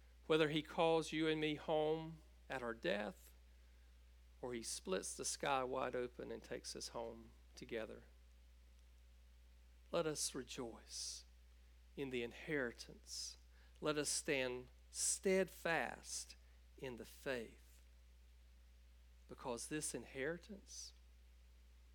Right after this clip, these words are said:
is secure. Thanks be to God. Father, thank you for this passage again that we preach on each of our anniversary services. I thank you, Father, that you have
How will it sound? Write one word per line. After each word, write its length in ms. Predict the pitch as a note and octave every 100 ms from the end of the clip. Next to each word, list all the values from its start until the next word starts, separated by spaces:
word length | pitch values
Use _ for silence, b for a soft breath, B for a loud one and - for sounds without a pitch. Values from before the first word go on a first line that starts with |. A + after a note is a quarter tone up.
| - - -
is 140 | C3
secure. 560 | - - - - G#2+ A2 - - - - - - - - - - - - -
Thanks 280 | A#2+ - -
be 160 | A#2
to 100 | A2
God. 140 | G#2+ - - - - - - B B B
Father, 280 | - F3+ D#3+
thank 340 | - F3+ F3
you 140 | D#3+ C#3+
for 160 | -
this 180 | C3 B2
passage 580 | - C#3+ B2+ - D3 B2+
again 460 | B2 B2+ B2+ B2+ B2+
that 160 | B2
we 180 | B2+ B2+
preach 420 | - D3+ C3+ -
on 200 | B2+ B2 A#2+ - B B -
each 420 | F#3 G#3 - -
of 300 | F3 - -
our 320 | D3 C#3 C#3 -
anniversary 680 | D#3 D3+ C#3+ D3 D3+ - C3+
services. 680 | - C#3 B2+ A#2+ - C3 - - B B B B
I 80 | D#3
thank 320 | D3+ F#3+ F3+
you, 80 | F3
Father, 440 | E3 D#3+ D#3 D3 C#3
that 220 | C3+ C3+
you 340 | D3 D#3 D#3
have 340 | C#3+ C3 B2